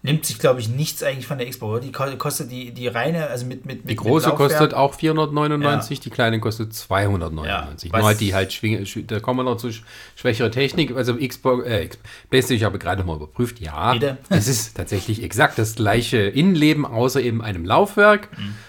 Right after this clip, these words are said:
Speaker 2: Ähm, dadurch wird auch die Digital Edition leichter,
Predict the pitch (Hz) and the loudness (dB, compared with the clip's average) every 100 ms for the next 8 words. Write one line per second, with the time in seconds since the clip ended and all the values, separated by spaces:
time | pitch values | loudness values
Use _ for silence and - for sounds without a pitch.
0 | - 143 139 139 143 135 139 117 117 131 | -6 4 6 6 4 -2 0 2 4 4
1 | 117 - 123 120 127 - 110 107 98 113 | 2 -4 -12 -4 -2 0 -2 -2 -2 -4
2 | 110 110 110 98 95 - 80 80 80 151 | -2 -2 -2 -2 -6 -6 -10 -6 0 2
3 | 196 - - 269 | 2 0 0 0